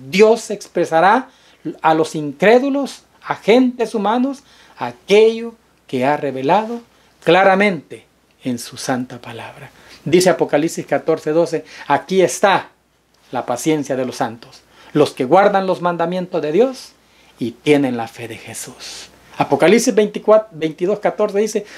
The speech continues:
"Bienaventurados los que lavan sus ropas para tener derecho al árbol de la vida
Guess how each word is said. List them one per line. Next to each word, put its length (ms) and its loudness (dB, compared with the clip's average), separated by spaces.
"Bienaventurados 1500 2
los 180 -4
que 160 -4
lavan 300 -2
sus 160 0
ropas 500 2
para 240 2
tener 320 -4
derecho 480 -2
al 200 -2
árbol 360 0
de 100 -6
la 140 -6
vida 380 -4